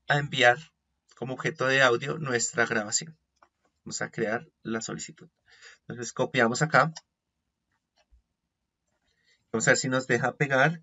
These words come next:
Creo que sí. Vamos a pegar texto. En este caso, para pegar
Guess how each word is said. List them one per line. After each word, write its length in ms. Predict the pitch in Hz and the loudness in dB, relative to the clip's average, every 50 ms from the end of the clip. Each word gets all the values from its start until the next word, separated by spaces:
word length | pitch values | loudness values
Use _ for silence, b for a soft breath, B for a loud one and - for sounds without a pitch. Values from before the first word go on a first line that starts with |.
| _ _ | _ _
Creo 140 | - 123 117 | -8 -8 -6
que 140 | - 139 135 | -6 -8 -8
sí. 340 | - - 135 131 156 156 - _ _ | -6 -6 -6 -6 -6 -8 -10 _ _
Vamos 220 | - 113 113 117 - | -8 -8 -8 -6 -6
a 240 | 127 131 135 131 _ _ _ _ | -6 -6 -8 -10 _ _ _ _
pegar 260 | - 123 123 120 117 - | -6 -2 -2 -2 -2 -2
texto. 580 | - - 127 127 - - - - - - - _ _ _ _ _ _ _ _ _ _ _ _ _ _ _ _ | -4 -6 -6 -4 -6 -8 -8 -8 -10 -10 -10 _ _ _ _ _ _ _ _ _ _ _ _ _ _ _ _
En 140 | - 131 135 | -10 -8 -8
este 320 | 127 - - - 135 135 | -8 -8 -8 -10 -10 -8
caso, 420 | - - 151 139 139 - 156 156 156 | -2 0 2 2 2 0 -2 -4 0
para 300 | 160 156 151 156 156 156 | 0 0 2 0 0 -2
pegar 420 | - 156 156 156 160 156 156 156 | -2 -2 0 2 2 2 0 0